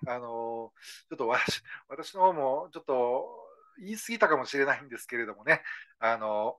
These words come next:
ー、<clears throat> まあ、例のね、えー、山口県の <laughs> 新設公立大学なんかがですね、ものすごい競争率になってますというふうなコメントなんかがやっ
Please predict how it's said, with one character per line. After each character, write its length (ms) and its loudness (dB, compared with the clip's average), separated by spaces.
ー、 400 6
<clears throat> 100 -20
ま 100 2
あ、 200 -8
例 180 8
の 120 -14
ね、 340 4
え 360 0
ー、 20 -8
山 180 -4
口 180 -6
県 200 -4
の 180 6
<laughs> 340 6
新 240 -6
設 400 4
公 240 4
立 400 2
大 180 8
学 320 0
な 140 -8
ん 40 -16
か 120 -18
が 60 -12
で 60 -16
す 120 -2
ね、 180 8
も 160 -14
の 80 -6
す 120 0
ご 80 12
い 40 6
競 160 4
争 180 4
率 200 0
に 40 -16
な 100 -4
っ 40 -20
て 80 -12
ま 100 -6
す 100 -10
と 80 -6
い 20 -2
う 40 -2
ふ 40 -4
う 20 -8
な 80 -8
コ 140 -12
メ 100 -14
ン 60 -20
ト 100 -10
な 60 -2
ん 40 -8
か 80 -6
が 120 0
や 120 -2
っ 40 -6